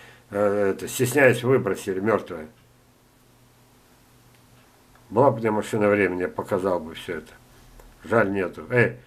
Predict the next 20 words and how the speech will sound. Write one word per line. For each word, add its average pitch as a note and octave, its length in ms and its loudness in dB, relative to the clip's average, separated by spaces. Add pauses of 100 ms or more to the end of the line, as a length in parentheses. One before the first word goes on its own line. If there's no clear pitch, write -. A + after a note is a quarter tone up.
(140)
нет B2 220 -2
ли A#2+ 80 -2
у G#2 80 -2
нас G2+ 240 -4
ученых? G2+ 440 -2 (380)
Помогите. A#2 560 -2 (800)
Вот, F2 220 -8
когда-то G#2+ 420 2
я, G2+ 180 2
будет G2 520 -4
скучно, - 500 -4
я F#2 100 2
расскажу F#2 500 0
вам, D#2+ 100 -6 (420)
как F#2+ 240 -2
на G2+ 80 2
машине G2+ 380 0
времени G#2 380 4
однажды F2+ 500 0
ездили F2+ 520 -2